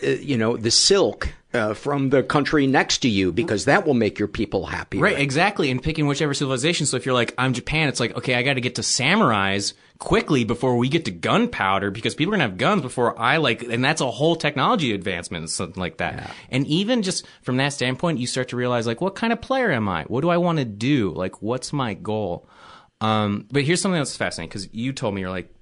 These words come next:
Speaker 2: "Ask my listeners, uh, what's a game they relate to?" Because I've told, I tell this to my listeners all the time,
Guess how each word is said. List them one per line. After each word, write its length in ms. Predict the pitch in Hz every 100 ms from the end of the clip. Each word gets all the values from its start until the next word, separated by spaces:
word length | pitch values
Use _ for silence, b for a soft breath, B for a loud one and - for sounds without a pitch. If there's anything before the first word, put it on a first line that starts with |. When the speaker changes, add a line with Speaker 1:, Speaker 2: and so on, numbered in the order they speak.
| -
Speaker 2:
"Ask 180 | 120 120
my 60 | 127
listeners, 580 | 117 113 110 107 - _ -
uh, 260 | 101 98 90
what's 380 | 95 110 113
a 40 | 120
game 560 | 113 113 110 107 107 - _ -
they 120 | 113
relate 320 | 113 107 82
to?" 220 | - 80 -
Because 360 | 104 101 92 - b b b b -
I've 200 | 185 208
told, 220 | - 202 151
I 100 | 170
tell 200 | 175 156
this 140 | 147
to 60 | 123
my 100 | 107
listeners 300 | 110 107 101
all 120 | 92
the 60 |
time, 360 | - 107 113